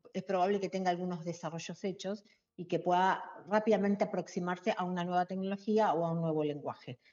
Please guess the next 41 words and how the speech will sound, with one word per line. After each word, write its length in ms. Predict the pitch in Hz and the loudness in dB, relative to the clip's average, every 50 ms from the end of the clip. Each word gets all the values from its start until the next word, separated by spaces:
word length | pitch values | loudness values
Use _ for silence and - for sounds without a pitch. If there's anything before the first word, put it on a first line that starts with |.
| _ _ _ _ | _ _ _ _
Pero 140 | 180 170 170 | -4 -2 -2
en 100 | 170 175 | 0 -2
el 140 | 170 170 - | -2 -2 0
caso 260 | - 240 233 - 247 | 0 0 0 0 0
de 80 | 226 | 0
las 120 | 208 190 - | 2 0 -2
personas 420 | - 175 170 - 180 175 165 - | -6 -8 -8 -6 -6 -6 -6 -8
que 120 | - - 180 | -6 -2 0
no 140 | 190 220 233 | 2 2 2
tienen 280 | - 269 247 233 220 220 | 2 2 2 2 2 2
título 240 | 202 196 202 202 196 | 0 -2 -2 0 0
universitario, 720 | 190 190 185 180 180 - 180 170 196 202 226 220 220 220 - 226 - _ _ | 0 0 -2 -4 -4 -8 -6 -4 -2 0 0 0 -2 -4 -8 -14 -20 _ _
por 120 | - 180 | -6 -4
supuesto 360 | 175 196 190 247 254 254 233 | -2 -2 0 0 0 0 0
los 180 | 208 202 185 - | 0 0 -2 -4
esperamos, 420 | 180 - - 185 185 175 175 165 - | -6 -6 -4 -4 -4 -2 -4 -4 -6
pero 140 | 185 196 208 | -4 -2 0
no 100 | 233 240 | 0 0
solamente 340 | 277 277 247 240 240 233 | 0 0 0 2 2 2
los 160 | 220 208 - - | 0 -2 -2 -4
esperamos 380 | 185 - 190 196 196 196 185 | -8 -10 -8 -6 -4 -4 -4
para 180 | - 180 175 180 | -2 -4 -4 -2
que 140 | 175 165 - | -4 -6 -8
presenten 480 | 165 165 - 190 185 180 - 180 175 | -8 -8 -6 -6 -4 -4 -4 -4 -4
su 140 | 165 - 180 | -4 -4 -4
idea 320 | 170 175 180 185 180 175 | -2 -2 0 0 0 0
con 180 | 175 - 170 170 | 0 -2 -4 -4
un 160 | 170 175 165 | -4 -4 -6
proyecto 400 | 165 160 156 - 180 160 - - | -6 -6 -6 -6 -6 -6 -6 -8
incubado, 400 | 165 160 - 156 170 190 208 202 | -8 -8 -4 0 0 2 2 0
que 80 | 202 180 | -2 -4
es 80 | - | -6
una 140 | 180 175 170 - | -6 -6 -6 -6
convocatoria 480 | 185 165 160 160 165 165 165 175 175 | -8 -8 -6 -6 -6 -6 -6 -8 -8
que 80 | - 165 | -10 -12
está 180 | - _ - | -10 _ -2
abierta 340 | 170 170 180 202 196 196 196 | -2 0 0 -2 -2 -2 -4
y 80 | 170 160 | -6 -6
que 100 | - 165 | -6 -10
es 60 | - | -10
permanente. 760 | _ - 165 165 165 160 160 165 165 160 151 143 139 147 147 | _ -8 -6 -4 -4 -2 -2 -2 -2 -4 -4 -6 -6 -8 -10